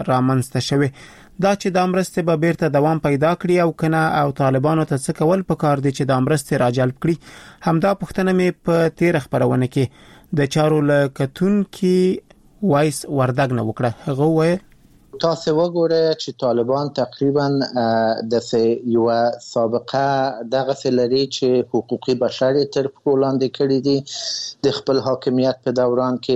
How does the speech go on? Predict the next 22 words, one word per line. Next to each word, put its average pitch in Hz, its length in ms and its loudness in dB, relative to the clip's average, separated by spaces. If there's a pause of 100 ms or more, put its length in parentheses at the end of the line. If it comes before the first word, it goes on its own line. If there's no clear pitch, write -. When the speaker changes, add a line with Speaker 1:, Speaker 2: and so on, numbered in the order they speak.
(100)
Speaker 2:
د 113 60 0
ښځو 135 340 0 (100)
حقوق 135 380 -2
یې 135 140 0
په 131 60 -2
خاصه 135 360 -2
توګه 123 340 0
تر 127 200 -2
پښو - 240 -2 (120)
لاندې 120 260 0 (100)
کړي 123 240 2 (680)
او 117 260 0
بیا 123 280 0 (360)
په 120 440 -2
مسل-، 120 720 0 (120)
په، 123 100 2 (380)
اه، 117 400 2
وسلواله 123 960 0
توګه 127 380 0 (100)
یې، 131 100 0 (380)
اه، 113 520 0
دغه 113 520 0